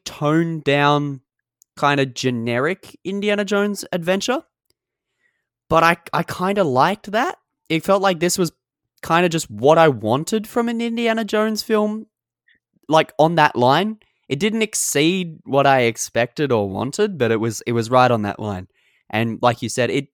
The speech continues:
does feel like it's toned down some elements of the film. Like, there's no faces melting off. There's no ants eating people alive.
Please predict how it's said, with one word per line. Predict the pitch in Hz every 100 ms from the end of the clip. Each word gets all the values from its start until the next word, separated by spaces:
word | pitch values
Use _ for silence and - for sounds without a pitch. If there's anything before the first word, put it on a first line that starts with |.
| _
does | 147 143 -
feel | - 135
like | 131 127
it's | 127 -
toned | - 123 120 135 135 - -
down | 117 127 156 208
some | - 214 220
elements | 202 214 220 233 214
of |
the | 202
film. | - 214 226 202
Like, | 131 -
there's | 120
no | 131 127
faces | - 113 113 113
melting | 110 110 104 104
off. | 107 - _ _
There's | 120
no | 151 -
ants | 120 117 117 -
eating | 117 117 107
people | 117 107 110 107
alive. | 104 107 107 110